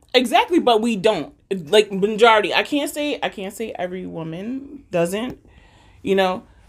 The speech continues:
but it's like we're built to, eh, not accept, but to give a second chance. Some of us, you know what I mean? Depending on your age, depending on your ma-, maturity, depending on the person,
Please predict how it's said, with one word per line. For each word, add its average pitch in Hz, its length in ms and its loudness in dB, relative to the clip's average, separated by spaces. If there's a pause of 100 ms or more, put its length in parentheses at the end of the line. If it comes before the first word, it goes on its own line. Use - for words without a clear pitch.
(240)
but 196 440 0
it's 190 200 -2
like 185 240 -2
we're 180 140 -6
built 175 720 -4
to, 170 560 -8
eh, 175 100 -6 (220)
not 185 300 -2
accept, 202 580 -6
but 170 380 -4 (200)
to 165 580 -8 (160)
give 170 200 -2
a 160 60 -6
second 151 320 -8
chance. - 360 -14 (220)
Some 170 260 -4
of 135 120 -8
us, - 300 -18
you 170 120 -6
know 160 60 -2
what 156 60 -2
I 160 40 -2
mean? 160 280 -6 (300)
Depending 226 300 0
on 214 120 -2
your 185 140 -2
age, 156 300 -2
depending 185 300 -6
on 196 140 -6
your 190 160 -6
ma-, 190 120 -6 (140)
maturity, 175 680 -8 (260)
depending 202 360 0
on 190 120 -2
the 185 60 -4
person, 185 680 -4